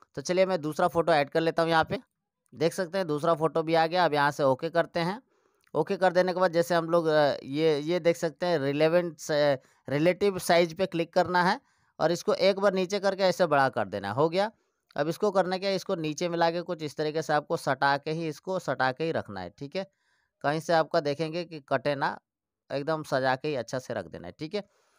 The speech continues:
अब दूसरा एक और लेना है, मान लीजिए इसी को एक कॉपी कर देते हैं आप लोगों को समझाने के लिए। इसको यहाँ से, इसको हम लोग यहाँ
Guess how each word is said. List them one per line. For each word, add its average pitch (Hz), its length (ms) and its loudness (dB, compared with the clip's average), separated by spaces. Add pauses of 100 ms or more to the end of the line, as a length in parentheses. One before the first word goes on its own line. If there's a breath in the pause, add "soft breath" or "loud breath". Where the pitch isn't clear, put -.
(160)
अब 143 140 0
दूसरा 196 380 0
एक 202 180 2
और 180 160 4
लेना 185 220 0
है, 202 80 2
मान 170 140 2
लीजिए 170 280 -2
इसी 165 200 -6
को 170 140 2
एक 170 160 2
कॉपी 143 320 0
कर 147 180 0
देते 151 220 -2
हैं 165 80 2
आप 135 140 0
लोगों 143 120 -4
को 139 100 -2
समझाने 131 440 -4
के 143 120 -8
लिए। 180 200 -8 (400)
इसको 147 300 -4
यहाँ 160 240 4
से, 175 180 -6
इसको 147 260 -6
हम 151 160 -2
लोग 151 140 -4
यहाँ 127 200 2